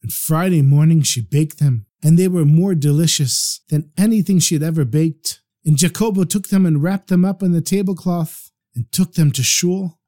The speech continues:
opened the Aron Kodesh just like he'd done a week before, put them in, and said, "Hashem, enjoy your challahs." And then he walked seven steps, and he walked out of the shul.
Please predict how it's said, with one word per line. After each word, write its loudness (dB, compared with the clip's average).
opened 0
the 2
Aron -2
Kodesh -2
just -4
like -6
he'd -2
done -2
a 0
week -2
before, -2
put -2
them 4
in, 2
and -10
said, 0
"Hashem, 0
enjoy 2
your 2
challahs." -2
And -2
then 4
he 2
walked 0
seven 0
steps, -2
and 0
he 4
walked -4
out 0
of -2
the 0
shul. -4